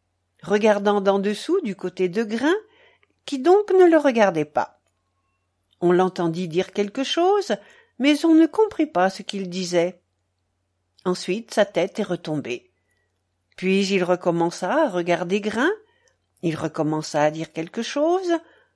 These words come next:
alors on comprit, et c'était : « Est-ce qu'elle a su ? » Question qui n'avait guère de sens, semble-t-il.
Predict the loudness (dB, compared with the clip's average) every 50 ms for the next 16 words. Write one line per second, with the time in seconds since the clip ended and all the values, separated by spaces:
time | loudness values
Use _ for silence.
0 | _ _ _ _ -4 -2 2 6 6 6 8 6 6 4 2 -2 -8 -16 _ _
1 | _ -2 -2 -2 0 0 -2 -2 -2 -6 -6 -6 -6 -6 -6 -10 _ _ _ _
2 | _ _ _ _ _ _ _ -4 -4 -2 -2 -4 -4 0 4 6 6 6 6 4
3 | 0 _ _ _ _ _ _ _ _ _ _ _ _ _ _ _ _ _ _ _
4 | _ _ 0 2 2 2 0 -4 -8 -4 0 0 2 2 2 2 0 -2 -6 -6
5 | -2 0 0 0 0 -2 _ _ _ _ _ _ _ _ _ _ _ _ _ _
6 | _ _ _ _ _ _ _ _ _ _ _ _ _ _ _ _ _ _ -14 -8
7 | -8 -8 -6 -4 -2 -2 -2 -2 -2 -4 -4 -2 -2 -2 -2 -4 -4 -6 -6 -6
8 | -4 -4 -4 -2 0 2 2 2 2 2 0 -4 -8 -8 -6 -6 -4 -4 -4 -6
9 | -8 -8 -8 -8 -6 -6 -6 -6 -8